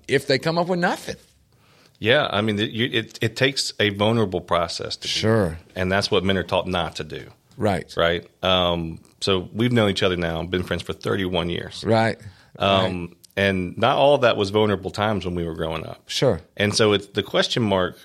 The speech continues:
Speaker 2: about vulnerability becomes how brave can you be in that moment when you're afraid of what the answer is gonna be?
Speaker 1: Mm.
Speaker 2: Um, because, uh, I'll give you an example. And, uh,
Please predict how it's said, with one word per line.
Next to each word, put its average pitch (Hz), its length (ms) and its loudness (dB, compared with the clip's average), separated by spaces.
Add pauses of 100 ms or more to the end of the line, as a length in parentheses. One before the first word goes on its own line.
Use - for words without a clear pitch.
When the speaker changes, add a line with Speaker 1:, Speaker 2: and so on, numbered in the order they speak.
(120)
Speaker 2:
about 95 400 2
vulnerability 98 880 2 (300)
becomes 92 540 0
how 110 240 0
brave 95 400 0
can 90 220 -4
you 87 100 -2
be 87 180 -4
in 85 100 -4
that 82 160 -4
moment 80 400 -8 (220)
when 87 180 -2
you're 90 180 2
afraid 95 420 2
of 87 80 -10
what 85 160 -4
the 82 160 -8
answer 80 200 -10
is 80 80 -12
gonna 78 220 -14
be? 65 200 -18
Speaker 1:
Mm. 107 280 -4 (580)
Speaker 2:
Um, 90 640 0
because, 95 680 0
uh, 85 320 0 (200)
I'll 92 60 -6
give 104 60 -8
you 127 60 0
an 117 60 0
example. 87 600 -2
And, 95 460 0 (600)
uh, 92 100 0